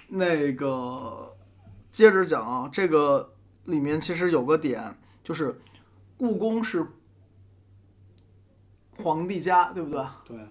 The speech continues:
Speaker 1: 然后那个我不知道你们去没去过西安，
Speaker 2: 嗯。
Speaker 1: 西安的回坊可好玩，因为里面回民街嘛，
Speaker 2: 嗯。
Speaker 1: 有很多回民街啊。然后回民街有个讲法就是，“你们家窗户不许能看见我们家。”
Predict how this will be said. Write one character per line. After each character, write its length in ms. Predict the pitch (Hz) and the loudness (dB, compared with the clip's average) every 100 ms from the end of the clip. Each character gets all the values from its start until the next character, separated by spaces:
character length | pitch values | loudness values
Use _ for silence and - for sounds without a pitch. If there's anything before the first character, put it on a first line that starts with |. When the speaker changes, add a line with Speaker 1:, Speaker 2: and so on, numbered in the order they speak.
| - - - | -20 -20 -20
Speaker 1:
然 120 | - 175 | -6 2
后 400 | 220 185 - - _ _ | 4 2 -4 -18 _ _
那 300 | 196 180 165 | -4 0 0
个 320 | 139 143 139 | 0 -2 -2
我 220 | 127 156 | -4 -6
不 20 | 143 | -2
知 80 | |
道 120 | 190 185 | 0 0
你 60 | |
们 140 | 143 151 | -2 -4
去 140 | - | -4
没 160 | 175 175 | -4 -4
去 160 | 190 | -4
过 180 | 165 143 | -2 -2
西 240 | 139 170 | -2 0
安， 160 | 170 165 | 0 0
Speaker 2:
嗯。 40 | |
Speaker 1:
西 220 | 170 - 202 | -2 0 0
安 120 | 202 | 0
的 80 | 190 | 0
回 180 | 160 | 0
坊 280 | 160 147 120 | 0 -2 -4
可 140 | - 156 | -10 -10
好 140 | 156 | -8
玩， 180 | 131 143 | -6 -4
因 60 | |
为 80 | 180 | -2
里 80 | 190 | -2
面 300 | 147 156 165 - _ - 165 - | -4 -6 -8 -12 _ -12 -12 -14
回 200 | - 185 | -6 -4
民 160 | 190 | -2
街 160 | 190 208 | -2 0
嘛， 260 | 190 131 - - | 0 0 -4 -14
Speaker 2:
嗯。 160 | 127 107 - | -12 -12 -2
Speaker 1:
有 160 | 165 | 0
很 160 | 180 156 | 0 2
多 120 | 160 | 0
回 140 | 160 | 0
民 140 | 147 151 | -4 -6
街 140 | 151 | -4
啊。 200 | 147 151 - - - - - | -4 -6 -12 -20 -10 -4 0
然 100 | 170 | 0
后 80 | |
回 160 | 185 185 | 2 4
民 200 | 190 190 | 4 2
街 80 | 190 185 | 4 4
有 120 | 165 | 4
个 100 | 151 | 2
讲 160 | 151 | -2
法 140 | 156 139 | -2 -4
就 80 | 139 | -6
是 220 | 147 127 - - _ _ - _ _ _ _ _ _ _ _ - | -8 -10 -12 -20 _ _ -20 _ _ _ _ _ _ _ _ -2
，“你 140 | 180 | 2
们 100 | 175 | 6
家 180 | 247 240 | 8 8
窗 260 | 233 247 | 8 6
户 140 | 226 202 | 6 4
不 180 | - - | 2 -6
许 200 | 156 143 | -4 -4
能 140 | 143 | -6
看 200 | 165 254 | -4 -2
见 120 | 180 | -2
我 80 | 165 | -4
们 140 | 110 | -8
家。” 340 | 139 151 151 | -8 -6 -6